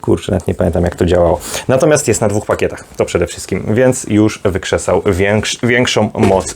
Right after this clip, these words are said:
z tej wkrętarki. Cudem tu jeszcze starczy miejsca na wywiercenie świdrówką Fi trzydzieści dwa.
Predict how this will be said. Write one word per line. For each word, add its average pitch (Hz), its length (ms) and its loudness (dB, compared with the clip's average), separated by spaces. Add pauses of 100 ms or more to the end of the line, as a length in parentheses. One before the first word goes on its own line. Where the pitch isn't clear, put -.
z - 160 -8
tej 82 260 2
wkrętarki. 82 580 -4 (300)
Cudem 92 260 -2
tu 90 80 -2
jeszcze 92 220 -2
starczy - 340 -6
miejsca 95 300 -6
na 95 140 -2
wywiercenie 120 680 2
świdrówką 107 680 0 (140)
Fi 143 320 0
trzydzieści 85 680 -4
dwa. 87 380 -2